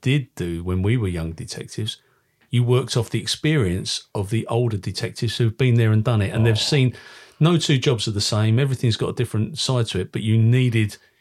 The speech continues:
Speaker 1: your stalwarts in the C I D office to to guide you at times.
Speaker 2: Yeah.
Speaker 1: Hopefully you'd get the right per-, sometimes you had some grumpy old sods, you know, but,
Speaker 2: Yeah.
Speaker 1: but,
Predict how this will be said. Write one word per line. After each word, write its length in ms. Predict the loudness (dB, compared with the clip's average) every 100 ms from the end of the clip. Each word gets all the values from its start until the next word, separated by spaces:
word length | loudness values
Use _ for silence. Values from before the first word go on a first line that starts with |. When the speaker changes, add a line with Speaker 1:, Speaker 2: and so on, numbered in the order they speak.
| _
Speaker 1:
your 100 | -4
stalwarts 680 | -2 0 0 2 0 -2 -2
in 260 | 0 2 2
the 60 |
C 260 | 0 0 0
I 120 | 0
D 160 | 0 -2
office 460 | -2 -8 -8 -8 -8 -2
to 340 | 0 0 -2 -8 _ _ _ _ _ _ _ _
to 120 | -6 -2
guide 420 | 0 0 0 -2
you 80 | -4
at 100 | -6
times. 380 | -8 -4 -4
Speaker 2:
Yeah. 60 | -2
Speaker 1:
Hopefully 400 | -2 -2 -4 -4
you'd 180 | -4 -4
get 140 | -6
the 80 | -4
right 220 | -4 -4
per-, 120 | -6
sometimes 400 | -6 -4 -4 -4 -6
you 40 |
had 80 | -8
some 160 | -8
grumpy 420 | -10 -8 -8 -10 -12
old 160 | -10
sods, 380 | -10 -10 -10 -8
you 60 | -6
know, 140 | -4
but, 200 | -4 -6
Speaker 2:
Yeah. 160 | -6 -12 -18 -20 _
Speaker 1:
but, 240 | -4 -4